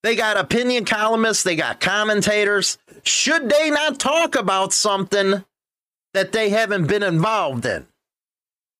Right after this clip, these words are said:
That's a, it's a perfectly reasonable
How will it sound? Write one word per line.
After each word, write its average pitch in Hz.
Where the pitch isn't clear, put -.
That's 233
a, 226
it's 165
a 185
perfectly 202
reasonable 165